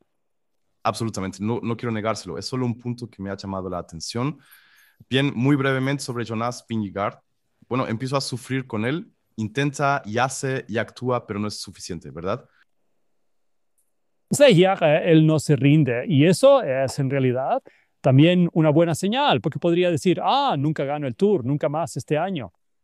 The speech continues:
Speaker 2: Voy a quedar segundo, ¿y para qué me voy a lastimar?". Pero no, él lucha por una victoria de, de etapa, lucha también,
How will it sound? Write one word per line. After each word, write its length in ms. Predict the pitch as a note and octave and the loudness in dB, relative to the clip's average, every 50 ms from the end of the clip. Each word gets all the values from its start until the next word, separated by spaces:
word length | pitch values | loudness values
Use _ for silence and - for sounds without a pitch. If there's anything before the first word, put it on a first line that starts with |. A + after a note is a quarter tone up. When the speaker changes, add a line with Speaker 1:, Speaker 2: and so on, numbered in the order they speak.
| _ _ _ _ _ _ | _ _ _ _ _ _
Speaker 2:
Voy 160 | - D3+ D#3 | 0 2 2
a 80 | D#3 C3+ | 4 4
quedar 260 | - C#3 C#3 C#3+ C3+ | 2 2 2 0 0
segundo, 460 | - D3 B2+ C#3+ E3+ F3+ F3+ F#3+ G3+ | 0 -2 -2 0 0 0 0 0 0
¿y 100 | G3 D3+ | -2 -2
para 180 | A#2 C3+ B2+ B2+ | -2 -2 -4 -2
qué 120 | - D3+ | -2 -2
me 100 | D3 C#3+ C3 | -2 0 0
voy 140 | C#3 D3 | 0 0
a 60 | C#3+ C#3+ | 2 0
lastimar?". 500 | C3+ B2 - - C3 B2+ D3 F3 G3+ - | 0 -2 -4 -6 -6 -2 -2 -2 -2 -2
Pero 220 | - D3+ C3 C3+ | -4 -4 -2 -2
no, 220 | D3 F3 G3 F3 C3+ | -2 -2 -2 0 0
él 140 | C#3 D3+ D#3 | 0 0 0
lucha 240 | E3 E3 - F#3 E3 | -2 0 -2 -2 -2
por 200 | - D#3+ D3 D3+ | -2 -2 -2 -2
una 200 | D#3+ D#3 D3+ C#3 | -2 -2 -2 -2
victoria 480 | C3+ B2+ - - D#3+ D3 D3 D3 C#3 | -4 -6 -4 -4 -4 -2 0 -2 -2
de, 840 | B2+ C3+ C3+ C3 C3+ C3 C3 C3 B2+ B2+ B2+ C3 C3 C3 C3 C3+ C3+ B2+ | -2 -4 -4 -4 -4 -4 -4 -4 -4 -6 -4 -4 -4 -6 -6 -6 -8 -8
de 1080 | B2 C3+ C3+ C3+ C3 C3 C3 B2+ B2+ B2+ B2+ B2+ B2+ B2+ B2+ B2+ B2 B2 B2+ C3+ C3+ B2+ | -8 -6 -6 -4 -4 -4 -4 -4 -4 -4 -4 -4 -4 -4 -4 -4 -4 -6 -6 -4 -4 -4
etapa, 380 | B2 - D#3 D#3+ - E3 - | 0 0 -2 0 2 0 0
lucha 300 | C3 D#3 D#3+ - - D3 | 0 -2 -2 -2 -2 -2
también, 500 | B2+ C#3+ C3+ C3+ C3 D3 D#3+ D#3+ D#3 C#3+ | -2 -2 -2 0 0 2 2 0 0 -4